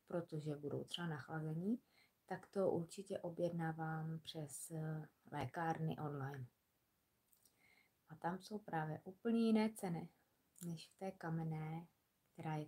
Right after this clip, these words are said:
blízko vás. Takže je fajn třeba, co se týká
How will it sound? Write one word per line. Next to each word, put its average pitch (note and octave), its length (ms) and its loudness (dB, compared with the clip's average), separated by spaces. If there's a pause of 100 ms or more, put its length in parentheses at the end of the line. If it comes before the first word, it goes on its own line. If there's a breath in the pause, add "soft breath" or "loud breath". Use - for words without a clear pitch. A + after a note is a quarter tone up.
blízko C#3+ 460 -8
vás. C3 360 -4 (680 soft breath)
Takže F3 360 -2 (140)
je F#3 160 2
fajn G3 560 2
třeba, F3 520 2 (100)
co - 120 -16
se F#3+ 180 -2
týká F3+ 600 -2